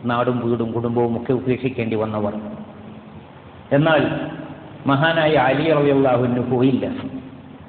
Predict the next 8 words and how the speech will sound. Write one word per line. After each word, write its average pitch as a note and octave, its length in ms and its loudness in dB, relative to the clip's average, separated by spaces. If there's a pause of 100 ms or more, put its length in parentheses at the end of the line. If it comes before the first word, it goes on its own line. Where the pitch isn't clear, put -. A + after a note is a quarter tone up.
(1700)
നബിയെ D3 420 2 (1120)
കഥ C3+ 220 4
കഴിക്കാൻ, D3+ 500 4 (1500)
കൊന്നുകളയാൻ D3+ 760 6
വേണ്ടി C3 280 4
ശത്രുക്കൾ C#3+ 520 2 (480)
തെരഞ്ഞെടുത്ത C#3+ 600 2 (1200)
യോദ്ധാക്കൾ C#3 580 2